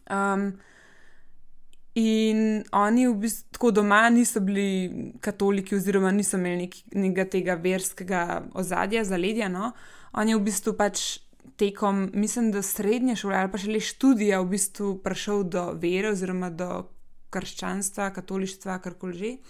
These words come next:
Em, poleg tega je bil alpinist, ful je rad hodil v hribe, ful je bil rad v naravi in še najboljša stvar na njemu, pač on se je ful rad hecal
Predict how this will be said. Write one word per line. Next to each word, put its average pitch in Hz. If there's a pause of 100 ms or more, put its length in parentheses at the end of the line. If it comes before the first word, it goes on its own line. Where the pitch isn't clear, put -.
(680)
Em, 190 (1400)
poleg 226
tega 226
je 214
bil 202
alpinist, 196 (100)
ful 220
je 190
rad 196
hodil 202
v 196
hribe, 220 (720)
ful -
je 208
bil 196
rad 208
v 214
naravi 190
in 220
še 226
najboljša 214
stvar 185
na 190
njemu, 190 (480)
pač - (260)
on 233
se -
je 202
ful 202
rad 196
hecal 190